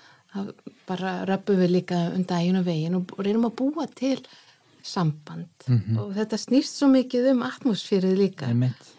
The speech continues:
Speaker 1: Afsakið slettuna.
Speaker 2: Mér finnst líka bókaheimurinn eigi svolítið að vera, auðvitað er þetta, er þetta viðskipti, en hann eigi að vera einhver svona vettvangur, einhvers konar hlýju og tengsla og svona stærra einhvers.
Speaker 1: Já,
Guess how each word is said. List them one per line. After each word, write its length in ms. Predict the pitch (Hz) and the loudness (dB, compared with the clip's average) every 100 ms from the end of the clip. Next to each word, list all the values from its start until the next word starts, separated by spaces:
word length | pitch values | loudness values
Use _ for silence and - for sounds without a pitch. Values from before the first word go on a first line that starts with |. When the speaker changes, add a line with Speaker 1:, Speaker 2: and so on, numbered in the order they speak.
| - | -18
Speaker 1:
Afsakið 360 | 196 185 185 | -8 -8 -6
slettuna. 440 | - 180 - 170 180 - 139 151 | -8 -8 -8 -10 -10 -6 -4 4
Speaker 2:
Mér 240 | 139 131 | 6 8
finnst 240 | 123 151 - | 8 6 4
líka 360 | - 120 127 139 147 160 | 4 4 2 -2 -6 -2
bókaheimurinn 640 | 143 160 165 147 151 143 139 | 0 2 4 6 8 8 6
eigi 220 | 156 180 | 6 6
svolítið 240 | 170 165 | 4 4
að 60 | 156 | 6
vera, 360 | 156 190 185 180 170 233 - - - - | 6 4 4 2 0 -6 -18 -20 -20 0
auðvitað 300 | 151 139 139 | 4 4 4
er 80 | 143 | 4
þetta, 140 | 143 | 4
er 280 | 131 131 131 | 2 0 -2
þetta 200 | 123 123 135 | -4 2 4
viðskipti, 540 | 190 - 208 196 208 180 - | 4 4 0 2 2 2 0
en 100 | 139 | 2
hann 120 | 135 139 | 4 6
eigi 120 | 160 | 6
að 80 | 160 | 6
vera 140 | 165 | 4
einhver 160 | 160 151 | 2 2
svona 140 | 147 147 | 2 2
vettvangur, 440 | 170 - 165 165 - | 0 0 0 2 2
einhvers 380 | 190 - 196 - | 2 2 0 2
konar 240 | 185 175 | 4 4
hlýju 460 | - 185 196 196 185 | 4 4 6 6 6
og 80 | 175 | 6
tengsla 460 | 180 190 - 170 | 4 4 4 2
og 80 | 156 | 4
svona 100 | 160 | 4
stærra 460 | - 165 165 160 139 | 2 -4 -2 2 2
einhvers. 320 | 123 123 233 | 2 -2 -2
Speaker 1:
Já, 140 | 180 | -6